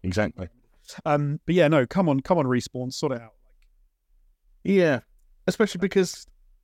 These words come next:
Speaker 1: I don't know, like, I don't wanna be too harsh because I, overall I came down to, like, net positive on Survivor, but Fallen Order was in a kind of rough-ish shape when that launched,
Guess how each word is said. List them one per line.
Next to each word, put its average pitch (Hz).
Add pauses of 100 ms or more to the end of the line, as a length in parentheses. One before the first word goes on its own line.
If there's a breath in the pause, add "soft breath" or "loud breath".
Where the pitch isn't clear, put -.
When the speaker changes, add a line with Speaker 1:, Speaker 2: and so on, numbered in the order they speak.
(300)
Speaker 1:
I 147
don't 160
know, 135
like, 120 (800)
I 160
don't 160
wanna 139
be 123
too 123
harsh 120
because 107
I, 87
overall 104
I 95
came 104
down 95
to, 98
like, 87
net 95
positive 98
on 98
Survivor, 101 (360)
but 139
Fallen 165
Order 127 (240)
was 110
in 107 (680)
a - (120)
kind 123
of 107
rough-ish 117
shape 120 (240)
when 104
that 110
launched, 120